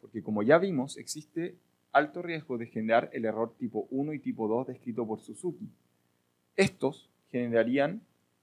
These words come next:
un mayor riesgo de necrosis avascular y de pasar una reducción abierta en el caso del uso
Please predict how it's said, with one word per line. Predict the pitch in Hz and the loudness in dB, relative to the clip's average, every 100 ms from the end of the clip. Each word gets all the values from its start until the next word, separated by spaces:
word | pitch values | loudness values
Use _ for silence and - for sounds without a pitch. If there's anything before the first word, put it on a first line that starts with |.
| _ | _
un | - 117 | -6 0
mayor | 104 117 135 | 4 6 6
riesgo | 147 143 | 4 2
de | 127 | 0
necrosis | 113 117 123 117 | 0 -4 -6 0
avascular | 101 98 - 113 151 180 _ | 2 2 0 4 4 4 _
y | 170 | -8
de | 180 196 240 _ - | 0 0 0 _ -4
pasar | 135 147 | 0 4
una | 143 143 | 4 4
reducción | 123 113 104 - 135 | 4 4 0 -4 2
abierta | 117 117 123 - 160 - _ - | 2 2 0 0 -2 -4 _ -10
en | 117 | -8
el | 107 | -6
caso | - 120 - 143 - | 0 2 2 -4 -4
del | 113 107 | -4 -4
uso | 113 - 127 | -6 -6 -6